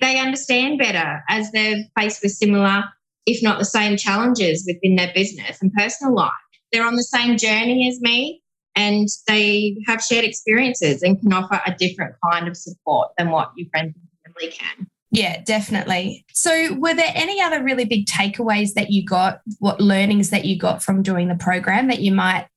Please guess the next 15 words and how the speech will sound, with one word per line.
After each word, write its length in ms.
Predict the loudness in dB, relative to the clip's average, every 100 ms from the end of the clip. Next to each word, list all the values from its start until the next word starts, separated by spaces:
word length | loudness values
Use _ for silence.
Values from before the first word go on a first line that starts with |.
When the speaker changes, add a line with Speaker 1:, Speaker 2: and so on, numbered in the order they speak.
| _
Speaker 2:
you 80 | 0
know, 140 | 2 2
like 200 | 0 2
to 100 | 2
mention 500 | 2 2 0 0 -2
for 480 | 0 4 4 4 2
the 160 | 0
benefit 460 | 0 0 0 0 0
of 80 | 2
other 240 | 0 0
people 300 | -2 0 2
listening? 440 | 2 0 0 -2 -4 _ 0
Speaker 1:
Yeah, 560 | 2 2 0 -2 -4 0
there 320 | 2 2 4
was 360 | 4 2 -4